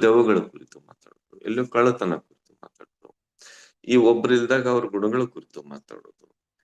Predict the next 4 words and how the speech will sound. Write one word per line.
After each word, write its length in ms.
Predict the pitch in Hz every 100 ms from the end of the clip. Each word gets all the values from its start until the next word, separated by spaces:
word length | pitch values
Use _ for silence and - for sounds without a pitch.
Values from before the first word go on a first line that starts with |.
| _ -
ಏನು 440 | 139 170 233 311 277
ನಿಮ್ಗೆ 360 | 214 185 185 190 - _ _ _ -
ಅವಶ್ಯವೇ 760 | 101 143 175 - - 262 262 269 302
ಇಲ್ಲ 180 | 208